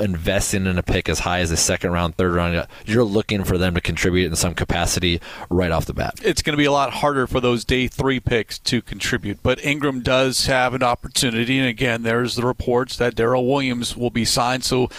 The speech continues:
Speaker 2: that complicates matters a little bit. But Ingram does have the size and the ability not only to run, but catch the ball out of the backfield. But when it comes to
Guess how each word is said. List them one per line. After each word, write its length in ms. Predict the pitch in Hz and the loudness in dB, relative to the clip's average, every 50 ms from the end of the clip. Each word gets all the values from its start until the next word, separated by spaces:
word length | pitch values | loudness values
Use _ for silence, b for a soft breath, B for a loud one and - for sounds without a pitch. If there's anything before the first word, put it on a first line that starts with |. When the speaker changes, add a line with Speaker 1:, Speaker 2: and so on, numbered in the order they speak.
| B B B B | B B B B
Speaker 2:
that 200 | 139 151 - - | 0 0 0 0
complicates 680 | - 151 147 - 151 143 - - 151 143 135 - - | 0 0 0 0 -2 -4 -2 0 -2 -2 0 -2 -4
matters 640 | 135 131 135 139 139 135 135 131 131 117 - - - | -2 0 0 2 2 2 2 2 2 2 0 -2 0
a 100 | 135 139 | 0 0
little 260 | 131 131 131 120 117 | 2 2 2 2 2
bit. 340 | 110 107 147 147 151 - - | 0 2 2 2 2 0 0
But 240 | 147 143 139 - - | 0 0 0 0 -2
Ingram 300 | 156 151 143 151 147 139 | -4 -2 -2 -2 0 2
does 220 | 139 143 143 - | 2 2 2 2
have 260 | 143 139 135 135 127 | 2 2 2 2 0
the 100 | 120 120 | 0 -2
size 460 | - - 151 127 117 131 143 143 - 143 | 0 2 2 2 2 2 0 0 -2 -2
and 100 | 135 135 | -2 0
the 80 | 131 | 0
ability 460 | 123 104 113 143 139 143 147 139 131 | -2 0 0 0 2 2 0 0 0
not 180 | 127 139 143 135 | 2 2 2 2
only 200 | 135 127 123 120 | 2 2 2 0
to 60 | 120 | 2
run, 400 | 123 139 165 165 151 143 139 131 B B B B B B | 2 4 4 4 4 2 0 -2 B B B B B B
but 120 | 131 120 | -4 0
catch 220 | - 139 139 - - | 2 0 0 0 -2
the 60 | 131 | 0
ball 260 | 135 135 131 135 131 | 2 2 2 2 2
out 120 | 123 135 | 0 0
of 60 | 135 135 | 0 0
the 60 | 143 | 2
backfield. 540 | 156 190 196 175 - - 143 117 104 98 - | 2 2 2 0 -2 -2 0 0 0 0 0
But 140 | 131 113 | -2 0
when 200 | 123 135 135 131 | 2 0 2 2
it 100 | 135 - | 0 -2
comes 380 | - 156 156 151 151 147 135 - | 0 2 2 2 2 -2 -6 -2
to 360 | - - 156 147 147 143 135 | 0 2 2 4 4 4 2